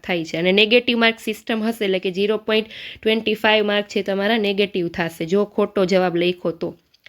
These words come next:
હવે આગળ આવી જઈએ. તબક્કો બે, જ્યારે તમે આ એક્ઝામ પાસ કરી લ્યો પછી તમે મુખ્ય તમારી પરીક્ષા લેવાશે. એમાં જો, એમાં કેવી રીતે છે?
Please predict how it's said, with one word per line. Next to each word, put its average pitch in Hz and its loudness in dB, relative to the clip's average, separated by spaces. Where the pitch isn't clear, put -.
હવે 226 4
આગળ 226 4
આવી 190 2
જઈએ. 175 0
તબક્કો 240 2
બે, 208 4
જ્યારે 226 4
તમે 254 2
આ 247 6
એક્ઝામ 240 -2
પાસ 240 -2
કરી 254 -4
લ્યો 233 2
પછી 220 0
તમે 220 0
મુખ્ય 208 2
તમારી 233 2
પરીક્ષા 208 -2
લેવાશે. 170 0
એમાં 269 4
જો, 202 0
એમાં 269 0
કેવી 262 2
રીતે 180 -4
છે? 180 -8